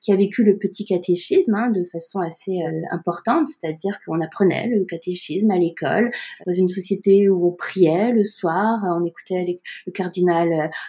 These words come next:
à la radio, puis on priait avec, avec lui. Donc évidemment, cette socialisation, même si par la suite, toute cette génération a, a vécu la sécularisation et, et l'a, et l'a même lancée, euh, d'une certaine façon, cette socialisation, elle reste imprégnée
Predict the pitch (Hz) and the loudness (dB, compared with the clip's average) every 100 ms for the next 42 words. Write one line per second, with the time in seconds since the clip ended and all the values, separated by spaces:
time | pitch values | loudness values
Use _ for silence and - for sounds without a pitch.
0 | - 170 170 170 170 156 180 214 180 - | -6 -4 -4 -4 -2 -2 -2 0 -2 -4
1 | - - 185 180 170 170 175 - 175 170 | -6 2 2 4 0 -4 -6 -4 -4 -6
2 | - 233 330 - - - _ _ _ 175 | -6 -2 -2 -4 -18 -20 _ _ _ -6
3 | 180 214 208 202 202 240 - 208 - 226 | 0 2 4 4 4 4 2 0 0 0
4 | 220 208 196 190 190 294 339 254 208 208 | 4 4 4 0 -2 2 4 4 2 2
5 | 226 202 196 190 185 247 - - 208 214 | -2 2 2 0 -2 -4 -6 -10 -6 -4
6 | 185 196 190 185 185 - 240 233 - - | 0 0 0 -2 -6 -4 -4 -4 -10 -12
7 | - - 190 180 196 185 - 226 226 - | -4 -2 0 2 0 -2 -2 0 0 -4
8 | - 156 165 180 - 175 170 170 165 - | -6 -4 -4 -4 0 0 0 -2 -2 0
9 | 403 233 175 175 165 - 165 160 165 165 | 4 4 4 4 2 -2 -2 0 2 2
10 | 160 160 - 294 339 - - 170 185 180 | 0 -4 -6 -6 -6 -10 -14 -4 -2 -2
11 | 170 175 165 170 160 180 160 - - - | -4 -4 -4 -6 -8 -2 -4 -4 -16 0
12 | 247 247 226 202 190 196 330 240 196 294 | 0 2 0 2 2 4 2 2 2 -2
13 | 302 202 190 - 190 220 302 | 0 -2 -2 0 4 4 2